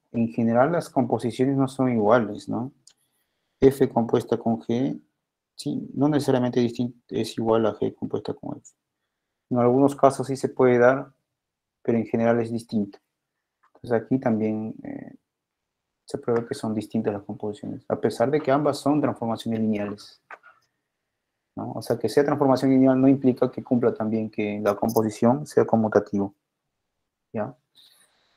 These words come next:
Es un ejemplo, digamos, para ver ese caso, ¿no? Veamos, aquí se,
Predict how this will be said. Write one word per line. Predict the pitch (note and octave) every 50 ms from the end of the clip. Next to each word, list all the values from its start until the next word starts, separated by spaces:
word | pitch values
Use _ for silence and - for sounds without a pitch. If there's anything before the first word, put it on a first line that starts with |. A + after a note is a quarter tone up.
| _ _ _ _ _ - A#2+ A#2 A#2 - C3+
Es | C3 - -
un | B2+ B2 A#2
ejemplo, | A2 - A2+ A2 A2 A2+ - - A#2 A2
digamos, | A2+ A2 G#2+ A2 G#2+ -
para | - A2 G#2 G2 G2 F#2+ F#2+
ver | F#2+ G2 G2+ G#2
ese | G2 - - -
caso, | - F#2+ F2+ - - -
¿no? | - - - _ _ _ _ _ _ _ - - _ _ _ _ _ _ _ _ _ _ _ _ _ _ _ -
Veamos, | C3 G#2 F#2 E2+ - -
aquí | G#2+ G#2 - C3+ C3
se, | B2+ - C3+ C3 C3 C3+ C3+ -